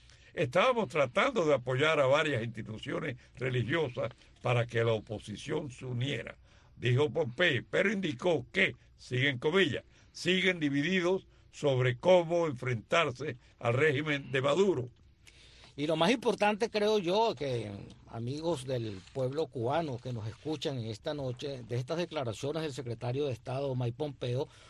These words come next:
Speaker 2: son las que siguen a continuación, porque fue muy enfático en señalar, citado por medios internacionales, que el conflicto de intereses entre los políticos opositores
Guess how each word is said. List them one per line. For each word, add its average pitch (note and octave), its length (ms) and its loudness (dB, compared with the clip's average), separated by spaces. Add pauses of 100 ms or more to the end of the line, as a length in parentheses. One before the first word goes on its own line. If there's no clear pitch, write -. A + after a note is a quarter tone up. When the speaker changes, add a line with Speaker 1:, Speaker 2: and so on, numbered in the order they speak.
Speaker 2:
son F3+ 240 -4
las F#3+ 100 -2
que E3 140 -4
siguen F#3+ 320 -2
a D3 80 -4
continuación, A2+ 840 -4 (160)
porque C3 320 -4
fue D3+ 240 -2
muy F3+ 260 2
enfático F3+ 520 -2
en E3+ 60 -4
señalar, D#3+ 540 -2 (540)
citado D#3 520 0
por E3 180 2
medios G3 320 2
internacionales, C#3+ 880 -2
que F#3 160 0
el E3 120 0
conflicto D#3 1000 -2
de A#2 180 -6
intereses A#2+ 1120 -4
entre G#2 280 -10
los A#2+ 120 -2
políticos A2 540 -6
opositores B2+ 840 -4